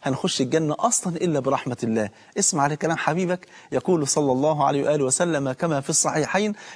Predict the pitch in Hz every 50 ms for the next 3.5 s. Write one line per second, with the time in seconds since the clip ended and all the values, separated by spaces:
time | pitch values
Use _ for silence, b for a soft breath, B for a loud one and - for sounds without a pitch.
0 | B B 120 127 135 143 131 131 151 185 180 - - - - 143 135 135 135 -
1 | 175 170 - - 147 135 135 131 135 131 127 151 170 160 147 - 151 143 135 123
2 | 110 147 160 156 147 139 135 - 135 120 131 160 165 147 123 113 - B B B
3 | B B - - 190 202 208 180 156 123